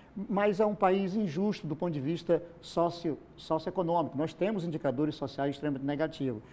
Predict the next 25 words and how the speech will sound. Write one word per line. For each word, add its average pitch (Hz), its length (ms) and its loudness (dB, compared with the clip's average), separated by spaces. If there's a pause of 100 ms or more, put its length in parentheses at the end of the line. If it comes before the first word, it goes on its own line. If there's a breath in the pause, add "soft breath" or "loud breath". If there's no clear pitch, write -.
(240 loud breath)
Se - 100 -4
nós 226 180 6
fizermos 208 340 2
uma 202 120 4
comparação 175 500 2
com 151 180 4
o 135 40 2
Chile, 180 460 -2
o 160 60 0
Chile 208 280 0
é 220 60 8
o 214 60 4
país 151 420 4
dentro 185 400 2
da 139 120 6
O-, 127 320 2
O 139 160 2
C - 200 -6
D 127 140 -2
E 175 260 8 (320 loud breath)
com 185 200 4
os 190 120 -2
piores 180 380 4
indicadores 175 500 0
socioeconômicos. 185 800 -2